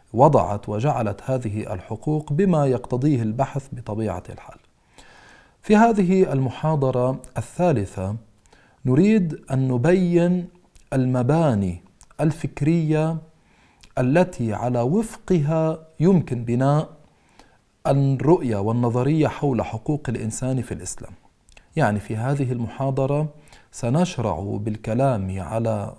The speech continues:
ضوء الفكر الإسلامي فيما يرتبط بموضوع حقوق الإنسان، وبطبيعة الحال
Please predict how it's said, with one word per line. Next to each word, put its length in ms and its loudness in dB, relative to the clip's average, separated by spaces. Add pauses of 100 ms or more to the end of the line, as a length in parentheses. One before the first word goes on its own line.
ضوء 360 4
الفكر 500 -4
الإسلامي 760 0 (240)
فيما 300 4
يرتبط 600 -2
بموضوع 1040 0
حقوق 400 -8
الإنسان، 520 -4
وبطبيعة 640 2
الحال 420 -2